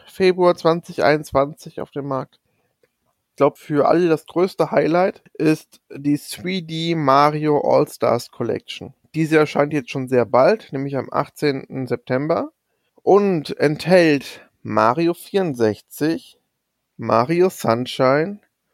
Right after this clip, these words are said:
und Super Mario Galaxy. Alter Falter, was freue ich mich da drauf. Ich muss mich da outen, dass ich, äh, Galaxy und Sunshine, Sunshine nur angespielt und Galaxy gar nicht gespielt habe.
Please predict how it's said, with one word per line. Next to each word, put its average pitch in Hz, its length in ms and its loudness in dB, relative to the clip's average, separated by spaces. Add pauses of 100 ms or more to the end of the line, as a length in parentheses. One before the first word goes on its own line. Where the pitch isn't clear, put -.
(420)
und 196 360 2
Super - 440 -6
Mario 151 580 2
Galaxy. 165 720 -2 (460)
Alter 139 640 0
Falter, 110 760 -2
was 120 240 -6
freue 123 280 2
ich 123 140 -8
mich 117 120 -18
da - 100 -6
drauf. - 560 -8 (340)
Ich - 240 -20
muss 156 280 -6
mich 151 180 -4
da 139 200 6
outen, - 380 2
dass 156 220 -2
ich, 156 260 -8
äh, 151 120 0
Galaxy 165 720 0
und 147 140 -4
Sunshine, 151 720 -2 (240)
Sunshine 165 400 0
nur 143 120 4
angespielt 175 580 0
und 151 120 -4
Galaxy 147 420 0
gar 139 180 2
nicht 180 160 -6
gespielt 175 400 -6
habe. 180 400 0